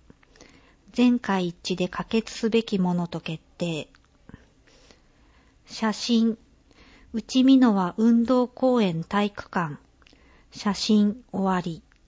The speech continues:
議案第八号。権利の放棄について。内容。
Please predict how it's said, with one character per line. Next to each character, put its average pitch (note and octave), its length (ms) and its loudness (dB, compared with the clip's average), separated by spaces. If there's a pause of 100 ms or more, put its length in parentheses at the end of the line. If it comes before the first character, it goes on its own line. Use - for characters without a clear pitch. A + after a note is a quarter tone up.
(1400)
議 A#3 260 0
案 A#3+ 280 2 (180)
第 A#3 260 0
八 G3+ 400 -6
号。 F#3 380 0 (800)
権 C4+ 260 4
利 A3+ 160 4
の F#3+ 140 4
放 B3+ 240 4
棄 B3 200 -4
に F#3 140 0
つ - 180 -6
い F3+ 120 -2
て。 - 340 -6 (1040)
内 A3 340 4
容。 G#3+ 360 0